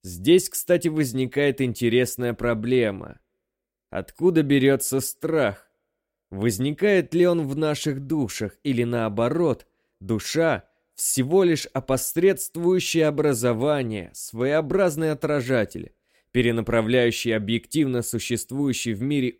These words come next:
ужас, поворачиваясь к нему под таким углом,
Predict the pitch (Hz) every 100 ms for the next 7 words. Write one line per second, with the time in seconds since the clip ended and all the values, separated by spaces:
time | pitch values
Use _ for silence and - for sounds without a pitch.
0 | _ 180 135 95 92 - - _ _ _
1 | - 101 110 131 139 - 117 117 - 120
2 | 135 139 110 117 - 120 117 135 117 107
3 | 135 175 156